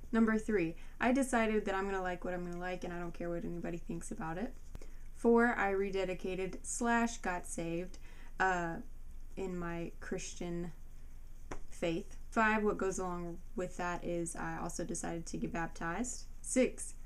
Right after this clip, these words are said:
I'm obsessed with decorating and organizing now. Like, it is a problem. That's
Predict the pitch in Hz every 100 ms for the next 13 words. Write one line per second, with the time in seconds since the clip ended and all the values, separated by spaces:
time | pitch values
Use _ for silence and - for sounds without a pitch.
0 | - - - 208 220 190 - - 190 185
1 | - - 196 180 190 185 180 180 175 170
2 | 170 170 165 165 165 170 165 170 165 165
3 | 165 170 165 190 175 175 175 170 - 175
4 | 170 170 165 165